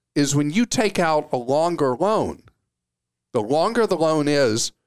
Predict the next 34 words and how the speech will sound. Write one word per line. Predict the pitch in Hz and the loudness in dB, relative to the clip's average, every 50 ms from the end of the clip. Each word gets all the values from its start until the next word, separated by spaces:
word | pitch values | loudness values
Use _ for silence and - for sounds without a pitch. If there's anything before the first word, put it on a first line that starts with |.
| _ _ _ _ _ _ - | _ _ _ _ _ _ -4
the | 135 127 | -2 0
more | 135 160 180 196 185 | 2 2 2 2 2
likely | 165 156 156 165 156 - 165 139 | 2 2 0 0 0 0 0 0
you're | 135 139 143 | 0 0 0
gonna | 160 147 139 | 0 0 0
be | 135 139 131 - - | 0 -2 -4 -4 -4
upside | - 196 233 - - - - 220 196 185 165 151 - | -4 -6 -4 -4 -4 -2 0 0 0 0 0 -2 -2
down | - 131 127 139 143 135 127 117 110 110 120 - - | -2 -2 0 0 0 0 0 -2 -4 -6 -8 -6 -4
on | 131 147 156 | -2 -2 0
that | 160 156 151 143 - | 0 0 0 0 0
vehicle | - 139 139 139 127 - - - 131 123 | 0 0 0 0 0 0 -2 -2 -2 -2
for | - - 165 139 | -2 -2 -2 0
a | 127 117 | 0 0
long, | 104 107 123 131 139 147 147 135 123 | -2 -2 -2 0 0 0 -2 -2 -2
long | 117 120 120 117 120 120 117 | -2 -2 -2 -2 -2 -4 -8
time, | - - - 233 240 214 139 85 73 - _ _ _ _ _ _ _ _ _ _ _ _ | -8 -4 -2 -2 0 0 -2 -2 -4 -8 _ _ _ _ _ _ _ _ _ _ _ _
meaning | - 127 135 170 190 196 185 170 147 139 | -8 -4 -2 0 0 0 0 0 0 0
that | 131 135 127 | -2 -2 -4
you | 131 127 139 143 139 131 - - _ _ _ | -4 -2 0 0 2 0 0 -4 _ _ _
owe | - 151 165 160 143 | -2 0 0 0 -2
more | 127 123 143 165 196 208 185 - | -2 -2 0 2 2 2 0 0
on | 131 131 127 123 120 | 0 0 0 0 0
it | 120 117 139 - - _ _ _ | 0 -2 -4 -6 -10 _ _ _
than | - 135 135 127 | -4 -4 -2 0
what | 123 120 117 | 0 0 0
it's | 113 101 - - - | 0 -2 -4 -4 -2
worth. | 113 107 90 69 65 - - _ _ _ _ _ _ _ _ - | -2 -2 -2 -4 -8 -14 -20 _ _ _ _ _ _ _ _ -4
And | 131 131 | -2 -2
it | 131 127 127 | -2 -4 -4
can | - 147 131 | -4 -4 -2
get | 123 139 139 139 135 - | 0 0 0 0 0 -2
really | 104 117 135 160 170 175 156 139 | -2 0 0 2 2 2 0 0
bad | 131 139 131 131 123 120 | 0 0 0 2 2 0
ugly | 127 127 151 160 151 143 117 110 107 101 101 | 0 0 0 0 0 0 2 2 0 0 -4